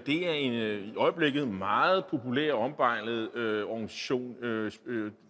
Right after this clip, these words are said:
det kan man jo se på flere måder. Øh, blandt andet så jeg her i går en, øh, meningsmåling, øh, fra finsk T V.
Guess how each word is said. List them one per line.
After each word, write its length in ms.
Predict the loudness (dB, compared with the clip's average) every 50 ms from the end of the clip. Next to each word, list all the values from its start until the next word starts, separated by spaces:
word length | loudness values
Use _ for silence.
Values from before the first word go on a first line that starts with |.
| -16 _ -4
det 80 | -2
kan 100 | 0 0
man 100 | 0 0
jo 80 | -2 -4
se 300 | -2 -2 -2 -2 -2 -6 -8 -6
på 180 | -6 -6 -6 -4
flere 220 | -2 0 0 2
måder. 400 | 2 2 2 2 4 2 2 0 -4 -10 -20 -20 -18 -12 -8
Øh, 100 | -6 -4
blandt 180 | -4 -2 -2
andet 160 | -2 -2 -2 -2
så 240 | -2 0 0 0
jeg 80 | 0 0
her 120 | 0 0
i 140 | -2 -2 -2 0
går 280 | 0 0 0 0 -4 -6
en, 200 | -6 -6 -4 -4
øh, 200 | -4 -4 -4 -4
meningsmåling, 800 | -4 -4 -4 -4 -6 -6 -4 0 0 0 0 0 -2 -4 -4 -6
øh, 480 | -6 -4 -2 -2 -2 -2 -2 -4 -6 -10 -14 -20 -20 -20 _ _
fra 320 | -10 -6 -4 -4 -4 -4 -8
finsk 520 | -4 -2 0 0 0 -2 -8 -12 -14 -16 -14 -8 -4
T 80 | -2
V. 440 | -2 -2 -2 -2 -4 -4 -4 -6